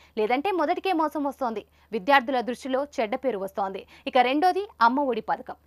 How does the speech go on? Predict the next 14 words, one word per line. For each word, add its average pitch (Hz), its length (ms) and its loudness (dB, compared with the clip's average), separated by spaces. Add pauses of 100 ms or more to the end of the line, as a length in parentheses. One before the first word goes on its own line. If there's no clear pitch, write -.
(160)
ఈ 320 100 0
కార్యక్రమానికి 349 760 2
ప్రైవేటు 349 460 2
పాఠశాలలకు 302 600 4 (220)
వర్తింపజేస్తామన్నారు. 226 1160 0
సరే, - 340 -4 (320)
మరి 370 140 4
తొలి 262 300 0
బడ్జెట్ 415 340 2
కేటాయింపులు 311 600 2
రాష్ట్రంలోని 302 640 2
నిరుపేద 311 360 -2
కుటుంబాలన్నింటికీ 302 960 0
సరిపోతాయా? 285 600 -2